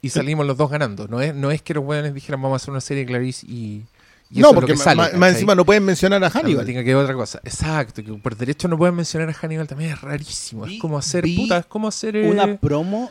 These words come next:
Speaker 3: en donde había un guiño al Silencio del Inocente igual. Así que
Speaker 1: Pero
Speaker 3: no
Speaker 1: es
Speaker 3: sé
Speaker 1: que
Speaker 3: cuál
Speaker 2: Claro,
Speaker 3: es la
Speaker 1: weón,
Speaker 3: promo.
Speaker 2: obvio, po.
Speaker 1: pero es que,
Speaker 3: No, porque
Speaker 1: o sea,
Speaker 3: había un
Speaker 1: yo te
Speaker 3: capítulo
Speaker 1: aseguro,
Speaker 3: en
Speaker 1: sí.
Speaker 3: donde estaba drogada y va a estar como adentro del pozo de
Speaker 1: Ah,
Speaker 3: Buffalo
Speaker 1: pero
Speaker 3: Bill.
Speaker 1: weón, es que ya, viste, si ya estamos en ese subgénero culiao,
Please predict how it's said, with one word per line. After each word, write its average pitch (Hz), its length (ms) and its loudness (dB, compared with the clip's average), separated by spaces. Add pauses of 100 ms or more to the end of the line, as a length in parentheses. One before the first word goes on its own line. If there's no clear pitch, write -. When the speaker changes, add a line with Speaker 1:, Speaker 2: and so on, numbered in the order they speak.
Speaker 3:
en 151 160 -4
donde 160 240 -2
había 175 160 0
un 156 200 -4
guiño 165 300 -4
al 170 60 -4
Silencio 175 400 -4
del 180 80 -2
Inocente 202 340 -6
igual. 120 220 -4 (460)
Así 120 200 -16
que 143 80 -2
Speaker 1:
Pero 139 80 2
Speaker 3:
no 135 60 2
Speaker 1:
es 135 60 -6
Speaker 3:
sé 180 100 2
Speaker 1:
que 139 60 4
Speaker 3:
cuál 202 180 10
Speaker 2:
Claro, - 140 6
Speaker 3:
es - 60 2
la - 100 2
Speaker 1:
weón, 131 160 4
Speaker 3:
promo. 196 220 10
Speaker 2:
obvio, 165 220 10
po. 135 120 4
Speaker 1:
pero 127 140 2
es 117 60 -10
que, - 120 -6
Speaker 3:
No, 214 120 4
porque 208 240 4
Speaker 1:
o - 20 4
sea, 127 80 4
Speaker 3:
había 202 140 6
un 214 80 4
Speaker 1:
yo - 40 -10
te - 60 -12
Speaker 3:
capítulo 190 560 2
Speaker 1:
aseguro, 160 480 8
Speaker 3:
en 143 40 4
Speaker 1:
sí. 143 100 -2
Speaker 3:
donde 165 280 2
estaba 180 300 4
drogada 160 720 2
y 190 320 -6 (100)
va 151 60 0
a 135 40 -2
estar - 220 -6
como 160 200 -2
adentro 160 360 -2
del 151 200 0
pozo 170 480 -4
de 165 340 -2
Speaker 1:
Ah, 127 280 4
Speaker 3:
Buffalo 123 240 4
Speaker 1:
pero - 100 4
Speaker 3:
Bill. 143 60 4
Speaker 1:
weón, 135 260 0
es - 80 -8
que 151 160 -4
ya, 196 160 4
viste, 170 500 -2
si - 160 -4
ya 196 80 2
estamos 214 280 2
en 202 60 2
ese 214 140 0
subgénero 196 680 0
culiao, 151 560 2